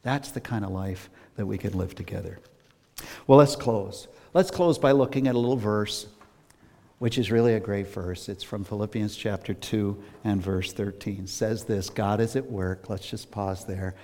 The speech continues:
It's not what it means, but I just wanna say again, God is at work. He'll be waiting for you tomorrow. He'll be there, sitting in that chair, or standing beside you in the workplace. He'll be hanging with you. He'll be at class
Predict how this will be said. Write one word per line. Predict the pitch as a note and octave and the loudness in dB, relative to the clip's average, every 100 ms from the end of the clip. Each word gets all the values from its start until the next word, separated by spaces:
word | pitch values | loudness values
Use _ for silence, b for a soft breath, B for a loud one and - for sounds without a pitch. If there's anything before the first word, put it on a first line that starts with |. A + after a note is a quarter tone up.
| B B B | B B B
It's | - | -4
not | C3+ A#2 | 0 2
what | A#2 | 4
it | A#2+ | 6
means, | A#2 A2 G2+ - | 6 4 2 -2
but | A2+ G2+ | -4 -2
I | G2+ | -2
just | A2 - | -2 -2
wanna | A#2 A#2 | -2 -2
say | - A2+ A2 | 0 0 2
again, | G#2 F2 E2 B B _ | 0 -4 -6 B B _
God | F#2 F2+ | -2 0
is | G2 C3+ | 0 -2
at | C3+ | -4
work. | G#2 F#2 F#2 - - B B | -4 -6 -6 -14 -20 B B
He'll | A#3 | 4
be | F#3+ | 6
waiting | B2+ E3 | 4 2
for | D3+ A2+ | 0 -2
you | G#2 | -4
tomorrow. | G2 A#2+ G#2+ G2 - - _ _ _ _ _ _ _ _ | -2 -4 -4 -8 -14 -20 _ _ _ _ _ _ _ _
He'll | - | 0
be | D#3 F3 | 4 6
there, | D3 G#2 F#2+ - - b b b b | 6 6 -2 -10 -18 b b b b
sitting | - E3 D3+ | -10 0 2
in | D3+ | 4
that | D3+ | 2
chair, | D3+ C#3 C#3 D3 | 2 2 4 4
or | C3+ F2 - B B B | 2 -4 -12 B B B
standing | - - C3+ C#3+ | -14 4 6 8
beside | C3 B2 C#3 C#3 C#3 | 6 4 6 6 4
you | C#3 | -2
in | A#2 | -2
the | G#2 | -2
workplace. | G#2+ C#3 C#3 C#3 C#3 C3+ - - - b b b _ | -2 -4 -4 -2 -2 -4 -8 -16 -20 b b b _
He'll | C#3 | 0
be | D3 | 2
hanging | A#2+ C3 B2 G#2 | 2 2 2 -2
with | F#2 | -4
you. | F#2 | -8
He'll | F2+ C3 | 0 2
be | C3 C#3 | 4 4
at | B2+ - - | 2 -2 -14
class | - G#2 G#2 A#2 - - | -6 -4 -4 -8 -12 -14